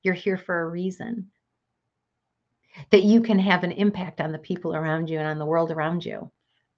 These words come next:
far beyond what you would have ever imagined just by coming into agreement with those beautiful, positive things.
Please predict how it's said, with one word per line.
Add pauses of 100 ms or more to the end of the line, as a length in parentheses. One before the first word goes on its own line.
(180)
far
beyond (220)
what
you
would
have
ever
imagined (220)
just
by
coming
into
agreement (300)
with
those (160)
beautiful,
positive (300)
things.